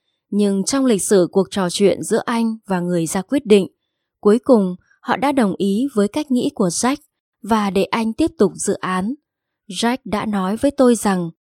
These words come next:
"Cô xem, như tôi thường nói, khi làm bất kể sự việc gì, chúng ta cũng đều đừng dễ dàng từ bỏ. Phải kiên trì đến cùng mới có được sự thành công." Khi tôi xem lại các cuộc trò chuyện của họ, ý nghĩ đầu tiên xuất hiện trong đầu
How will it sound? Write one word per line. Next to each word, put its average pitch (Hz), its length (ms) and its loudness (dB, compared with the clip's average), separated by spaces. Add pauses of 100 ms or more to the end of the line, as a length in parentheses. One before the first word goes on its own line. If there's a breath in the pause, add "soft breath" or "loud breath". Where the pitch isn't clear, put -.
(300)
"Cô 208 180 0
xem, 208 360 0 (380)
như 277 140 4
tôi 277 240 4
thường 190 260 0
nói, 180 340 -2 (360)
khi 302 180 0
làm 208 240 0
bất 294 200 0
kể 196 200 2
sự 175 220 -2
việc 175 220 0
gì, 180 380 -2 (340)
chúng 208 200 0
ta 214 320 0
cũng 269 220 0
đều 220 220 4
đừng 180 240 2
dễ 254 200 0
dàng 208 340 -2
từ 190 140 0
bỏ. 170 400 -2 (520)
Phải 208 160 -2
kiên 269 260 -2
trì 202 220 -2
đến 180 240 0
cùng 175 340 0 (180)
mới 190 140 -2
có 185 220 -6
được 220 320 -2
sự 202 160 -4
thành 170 200 -6
công." 214 360 -2 (720)
Khi 226 200 0
tôi 214 320 4
xem 214 220 -2
lại 196 220 -2
các 311 220 -6
cuộc 214 240 0
trò 190 160 -2
chuyện 208 300 -2
của 190 160 0
họ, 180 400 -2 (300)
ý 208 160 0
nghĩ 254 260 0
đầu 202 180 4
tiên 262 280 0
xuất 330 180 -2
hiện 247 280 2
trong 262 240 -2
đầu 185 200 0